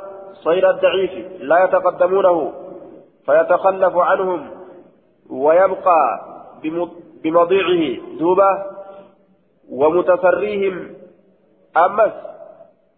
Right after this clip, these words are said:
شتو ورانا تإسانيتس، نديبستي، شتو ورانا تإسانيتس، نديبستي.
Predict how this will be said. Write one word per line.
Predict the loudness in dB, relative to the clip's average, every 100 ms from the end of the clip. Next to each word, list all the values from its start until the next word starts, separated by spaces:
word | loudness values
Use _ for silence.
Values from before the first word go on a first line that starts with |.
| _ _ _ _ _ _
شتو | -10 -10 -6 0
ورانا | 4 4 6 4 2
تإسانيتس، | 2 -2 2 2 2 0 -4 -8 -12 -20 -20 -20 _ _ -18
نديبستي، | -4 0 4 4 2 0 -2 0 -2 -6 -12 -20 -20 _ _ _ _ _ _ _ _ _
شتو | -8 -2 2 6
ورانا | 6 4 4
تإسانيتس، | 2 0 2 2 0 -4
نديبستي. | -4 0 2 2 0 -4 -8 -8 -12